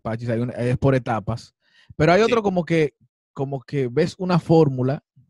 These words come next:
Speaker 1: te aprendes una fórmula y dices, "Quiero usarla".
Speaker 2: Ajá, también, claro.
Speaker 1: Quiero
Speaker 2: Claro,
Speaker 1: usarla,
Speaker 2: claro,
Speaker 1: sí.
Speaker 2: como,
Speaker 1: Me
Speaker 2: como los,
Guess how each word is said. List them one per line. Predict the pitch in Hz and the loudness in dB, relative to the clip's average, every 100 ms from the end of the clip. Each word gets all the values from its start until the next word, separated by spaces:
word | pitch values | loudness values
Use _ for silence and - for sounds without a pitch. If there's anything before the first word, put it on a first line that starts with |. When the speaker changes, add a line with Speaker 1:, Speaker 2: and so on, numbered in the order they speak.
| - | -8
Speaker 1:
te | 120 | -6
aprendes | 104 160 170 160 | -2 0 0 0
una | 165 | 0
fórmula | 151 151 143 131 | 0 0 2 0
y | |
dices, | 127 120 - | -2 -6 -10
"Quiero | 139 139 | -4 -2
usarla". | 120 - 92 73 - _ _ _ _ _ _ _ | -2 -4 -8 -10 -16 _ _ _ _ _ _ _
Speaker 2:
Ajá, | 139 131 160 180 - | -6 -2 -2 -4 -10
también, | 110 110 120 151 _ _ | -12 -8 -10 -12 _ _
claro. | - - - - - _ _ _ - - _ | -20 -20 -14 -14 -14 _ _ _ -14 -14 _
Speaker 1:
Quiero | - 123 123 | -8 -6 -4
Speaker 2:
Claro, | 131 127 | -4 -4
Speaker 1:
usarla, | |
Speaker 2:
claro, | 98 123 | -6 -8
Speaker 1:
sí. | 117 | -8
Speaker 2:
como, | 131 131 131 | -12 -8 -10
Speaker 1:
Me | 117 | -10
Speaker 2:
como | - 139 139 | -10 -10 -6
los, | 139 139 131 - - - | -4 -4 -4 -8 -12 -14